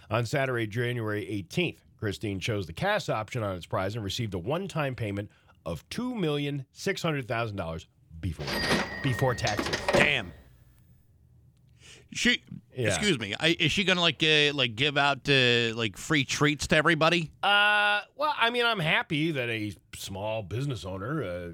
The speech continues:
Speaker 1: in the area
Speaker 2: Yeah,
Speaker 1: has,
Speaker 2: yeah,
Speaker 1: has
Speaker 2: yeah.
Speaker 1: won
Speaker 2: But
Speaker 1: this
Speaker 2: what's, what,
Speaker 1: prize.
Speaker 2: but what's in it for the rest of us?
Speaker 1: That's exactly where I was going with this, Bax. I really appreciate you bringing that up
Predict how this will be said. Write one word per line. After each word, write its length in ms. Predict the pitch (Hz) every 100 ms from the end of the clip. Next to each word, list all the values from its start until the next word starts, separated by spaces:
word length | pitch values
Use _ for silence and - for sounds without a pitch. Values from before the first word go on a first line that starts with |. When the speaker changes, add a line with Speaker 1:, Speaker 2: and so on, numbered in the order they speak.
| - - - -
Speaker 1:
in 160 | 107 104
the 160 | 87
area 440 | 101 156 101 117 165
Speaker 2:
Yeah, 220 | 220 156
Speaker 1:
has, 80 | 135
Speaker 2:
yeah, 100 | 175
Speaker 1:
has 120 | 143
Speaker 2:
yeah. 180 | 165 143
Speaker 1:
won 100 | 131
Speaker 2:
But 80 | 175
Speaker 1:
this 60 | 175
Speaker 2:
what's, 220 | 214 -
what, 60 | 151
Speaker 1:
prize. 260 | 196 107
Speaker 2:
but 160 | 180 196
what's 240 | 240 -
in 120 | 220 196
it 60 |
for 80 | 165
the 80 | 139
rest 240 | 131 104 104
of 80 |
us? 140 | 80 -
Speaker 1:
That's 200 | 302 -
exactly 420 | 185 165 165 160
where 160 | 139 135
I 80 | 123
was 160 | 104
going 260 | 80 92 78
with 100 | 76
this, 100 | 80
Bax. 300 | 78 135 180
I 40 | 185
really 240 | 220 254
appreciate 460 | 147 - 165 160 139
you 80 | 104
bringing 260 | 127 117
that 200 | 107 95
up 160 | 82